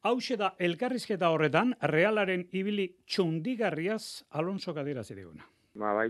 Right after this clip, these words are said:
Speaker 2: txundituta eta mirespena, e, sortzen, ez da, zergatik han, e-, egin dutena, egin dutena, e, Europan jokatu duten bezala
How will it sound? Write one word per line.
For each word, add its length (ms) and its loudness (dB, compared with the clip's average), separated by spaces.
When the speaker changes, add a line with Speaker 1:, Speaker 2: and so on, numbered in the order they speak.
Speaker 2:
txundituta 680 8
eta 200 10
mirespena, 680 0
e, 480 -2
sortzen, 560 -8
ez 160 -10
da, 140 -4
zergatik 340 -12
han, 160 0
e-, 240 -2
egin 240 -2
dutena, 380 6
egin 240 -10
dutena, 380 2
e, 560 -2
Europan 640 4
jokatu 640 0
duten 320 0
bezala 540 -2